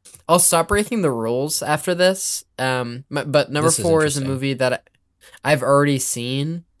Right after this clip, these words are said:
Speaker 1: but I just revisited the other day. Uh, and that is The Descendants, which is a movie with George Clooney in it about George
Speaker 2: The
Speaker 1: Clooney
Speaker 2: George
Speaker 1: in
Speaker 2: Clooney
Speaker 1: Hawaii.
Speaker 2: Dead Wife movie?
Speaker 1: De-,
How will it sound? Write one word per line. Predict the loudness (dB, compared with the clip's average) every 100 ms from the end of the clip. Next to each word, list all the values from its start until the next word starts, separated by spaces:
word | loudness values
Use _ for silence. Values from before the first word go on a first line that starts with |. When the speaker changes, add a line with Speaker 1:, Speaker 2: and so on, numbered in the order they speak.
| 2
Speaker 1:
but | 4
I | 4
just | 2 2
revisited | 0 0 0 0 0 -2 -4 -16 _ -4
the | -2
other | 0 0
day. | -2 -2 -4 -8 _ _ _ _ _ -20 -16 -2
Uh, | 0 0
and | 0
that | 0 0
is | -2 -4 -4
The | -4 -6
Descendants, | -4 -2 0 -2 -4 -4 -4 -6 -4
which | -4 -2
is | -2 -4 -6
a | -8
movie | -6 -4 -2 -2
with | -4
George | -4 -4 -4
Clooney | -8 -8 -4 -2
in | -2
it | -2 -4
about | -2 0 0 -2
George | -6 -4
Speaker 2:
The | -4
Speaker 1:
Clooney | -2
Speaker 2:
George | -2 -2
Speaker 1:
in | 0
Speaker 2:
Clooney | 0
Speaker 1:
Hawaii. | 2 4 4
Speaker 2:
Dead | 2
Wife | 0 -4
movie? | -4 -4 -4 -6 -18 -20 _ -14
Speaker 1:
De-, | -6